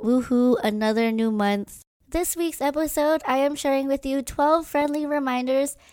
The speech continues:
to help us keep going and set reminders for ourselves so that we can remember to work on ourselves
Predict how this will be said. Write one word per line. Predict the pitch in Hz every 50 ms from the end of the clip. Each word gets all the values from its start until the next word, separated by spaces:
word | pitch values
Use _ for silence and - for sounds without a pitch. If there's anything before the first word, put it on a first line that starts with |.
| _ -
to | - 330 339 311
help | 302 349 370 - -
us | 415 403 - - -
keep | - 359 370 - - -
going | 330 349 339 247 208 196 202 190 - _ _ _ _ -
and | - 262 285 302 285
set | - - 330 359 -
reminders | - 359 370 349 302 262 254 262 262 269 262 262 -
for | - 254 247
ourselves | 247 247 - - 254 240 240 254 - - - - - - _ -
so | - - 285 294
that | 277 277 262 262 - _ -
we | 277 302 294
can | - 349 349 349
remember | 359 359 311 269 240 240 240 247 254
to | 247 254 - 277
work | 240 247 254 269 269 -
on | 302 294 277
ourselves | 262 269 - - 226 220 220 220 -